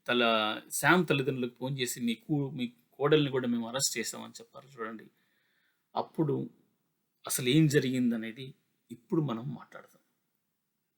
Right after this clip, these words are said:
వీళ్ళిద్దరూ చక్కగా చిన్నప్పటి నుంచి చక్కగా ప్రేమించుకున్నారు, పెళ్లి చేసుకున్నారు, ఒకరినొకరు చాలా ఇష్టపడ్డారు. అయితే సోఫియా మహాత్మా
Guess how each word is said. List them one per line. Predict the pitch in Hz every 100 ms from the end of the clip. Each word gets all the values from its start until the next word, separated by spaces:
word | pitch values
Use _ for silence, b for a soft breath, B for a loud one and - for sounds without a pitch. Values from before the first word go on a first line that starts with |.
| -
వీళ్ళిద్దరూ | 139 190 180 147 208 226
చక్కగా | 190 - 151 - 196 196
చిన్నప్పటి | - 170 190 190 185
నుంచి | 175 180
చక్కగా | - - - 185 170
ప్రేమించుకున్నారు, | 151 147 147 - 139 135
పెళ్లి | 135 120 120
చేసుకున్నారు, | 113 - - 123 _ _ _ _ 127
ఒకరినొకరు | - 156 131 127 117 -
చాలా | 131 131 127
ఇష్టపడ్డారు. | 123 - - - - _ _ _ _ _ _ _ _ _ _ _ _ _ _ _ -
అయితే | 139 - 101 - - _ _ _ _ _ _ -
సోఫియా | - 143 165 190 139 - - _ _ _ _ _ _ _ _ _ _ _ _ _ 113
మహాత్మా | 120 147 185 - 156